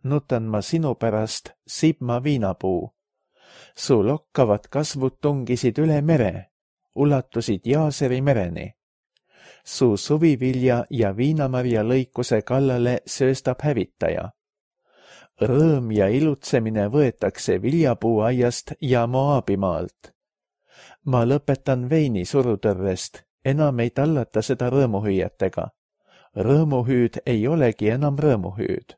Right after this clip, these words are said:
Hädahüüded on Hesbonist kuni Elaleni ja Jahaseni. Nad annavad kuulda oma häält Soarist kuni Horonaimini ja Eglat Selissiani,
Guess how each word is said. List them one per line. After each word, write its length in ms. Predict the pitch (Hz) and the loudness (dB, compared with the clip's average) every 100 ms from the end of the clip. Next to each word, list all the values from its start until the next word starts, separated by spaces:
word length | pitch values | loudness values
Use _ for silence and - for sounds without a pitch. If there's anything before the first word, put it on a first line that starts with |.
| _ _ _ _ _ _ _ - _ - | _ _ _ _ _ _ _ -20 _ -4
Hädahüüded 840 | 131 160 156 139 143 139 123 123 - | -2 2 2 2 2 2 2 2 2
on 200 | 107 98 101 | 0 0 -2
Hesbonist 800 | 156 - - 131 120 117 - - | -2 -2 -2 0 0 -2 -6 0
kuni 340 | 131 120 107 | 0 2 0
Elaleni 800 | 101 107 127 165 135 120 127 131 | 0 0 0 2 2 2 0 -4
ja 220 | - 139 135 | 0 2 4
Jahaseni. 840 | 156 143 110 95 113 101 85 - _ _ _ _ - - - | 4 2 0 -2 -2 -2 -4 -10 _ _ _ _ -20 -16 -4
Nad 240 | 131 131 | -2 2
annavad 520 | 143 139 117 110 110 _ | 0 0 2 2 0 _
kuulda 500 | 139 151 139 120 110 | 0 2 2 0 -2
oma 340 | 113 110 98 101 | 0 2 0 2
häält 420 | 139 135 117 - - | 0 0 0 -6 -6
Soarist 880 | - 101 107 147 151 127 117 - 98 - - | 0 0 2 2 2 0 -2 -4 -4 -2 -2
kuni 280 | 131 101 | -2 -2
Horonaimini 1200 | 90 - 151 160 139 123 117 123 123 123 123 127 127 _ - | -4 0 2 2 0 0 -2 -2 -2 -2 -2 -2 -4 _ -8
ja 240 | 131 120 98 | 0 2 2
Eglat 440 | 139 143 135 131 | 0 0 0 0
Selissiani, 960 | - 151 123 - - 113 101 92 90 | 0 2 2 0 -2 0 0 0 -4